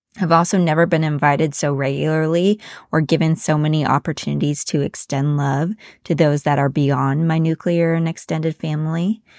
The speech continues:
And although they are invitations, everyone participates in extending that love. So you can't <laughs> help but want to jump in and respond right with them. It's changing the way I give my time, my resources,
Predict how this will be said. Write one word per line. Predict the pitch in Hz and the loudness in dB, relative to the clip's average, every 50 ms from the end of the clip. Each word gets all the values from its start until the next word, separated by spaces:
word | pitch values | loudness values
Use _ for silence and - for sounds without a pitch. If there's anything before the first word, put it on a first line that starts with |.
| - _ _ _ _ - | -20 _ _ _ _ -4
And | - 160 156 | -2 -2 0
although | - - 170 165 151 165 160 156 170 185 | 2 2 2 4 4 4 4 4 4 4
they | 180 175 165 165 - | 4 4 4 2 2
are | - 147 151 147 143 143 143 - - - | 0 0 2 2 2 0 -2 -2 -4 -4
invitations, | 151 143 139 143 - - 214 208 208 - 160 151 147 151 156 - - - _ _ - - - _ _ _ - | -6 -6 -6 -6 0 2 2 2 2 2 -2 -2 -2 -2 -4 -6 -8 -12 _ _ -20 -20 -20 _ _ _ 2
everyone | 160 165 185 190 190 180 | 4 4 6 6 4 4
participates | - - 165 160 - 160 - - - - 143 143 - - - | 2 0 0 0 0 0 -2 -2 -4 -2 -2 -4 -4 -4 -4
in | 143 | -6
extending | 143 139 - - - 143 139 139 135 | -6 -6 -6 -4 -2 0 0 0 0
that | 135 - 107 - | -2 -2 -4 -2
love. | - 131 131 - - - - 202 - _ - | -2 -2 0 -2 -4 -6 -10 -12 -16 _ -14
So | - - - | -6 -2 2
you | 165 156 156 156 151 147 139 - _ | 2 4 4 4 4 2 0 -4 _
can't | - - 185 - - - | -2 0 0 0 -2 -4
<laughs> | |
help | - - - - - - - | -4 -2 -2 -2 -2 -2 -2
but | 185 156 | -2 0
want | 147 151 147 110 - | 0 2 0 0 -2
to | - 127 | -2 -2
jump | - 156 139 135 - | 0 0 0 0 0
in | 139 139 135 135 - - - - - - - | 0 0 0 -2 -4 -6 -14 -20 -20 -10 -4
and | - 147 147 139 | -2 0 2 2
respond | 208 - - - - - - - - - | 0 -2 -2 -4 -4 -4 -4 -4 -4 -4
right | 139 - - | -4 -4 -4
with | - - - - - | -4 -6 -6 -6 -8
them. | - - - - 151 - _ _ _ _ _ _ _ _ _ _ _ _ - | -12 -10 -10 -10 -12 -14 _ _ _ _ _ _ _ _ _ _ _ _ -2
It's | 165 - - | -2 0 0
changing | - 180 175 180 220 214 | 2 4 4 6 6 6
the | 214 202 | 6 6
way | 180 165 156 156 151 | 4 4 4 2 2
I | 139 139 | 0 0
give | 139 - 139 135 139 | 0 -2 -2 -2 -2
my | 139 131 131 131 | -2 -2 -4 -4
time, | - - - 180 180 175 170 175 170 170 170 - | -4 -2 0 0 2 2 2 2 0 0 -2 -2
my | - - | -4 -4
resources, | 135 135 139 143 143 - 143 139 147 - - 139 143 139 135 - | -2 -2 0 -2 -2 -2 -2 -4 -2 -2 -2 -2 -2 -2 -4 -8